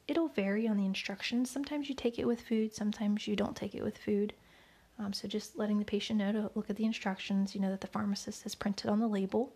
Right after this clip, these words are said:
or that the doctor has given you. Um, antibiotics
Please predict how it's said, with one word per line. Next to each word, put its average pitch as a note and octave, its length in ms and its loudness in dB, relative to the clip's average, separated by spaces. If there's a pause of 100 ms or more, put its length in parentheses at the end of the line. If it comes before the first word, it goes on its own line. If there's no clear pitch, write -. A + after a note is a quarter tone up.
(300)
or G#3 120 -2
that G3 160 -6
the G#3 60 -4
doctor G#3 320 -4
has A3+ 180 0
given F#3+ 320 2
you. G#3 160 2 (1300)
Um, G3+ 380 2 (240)
antibiotics A#3 800 0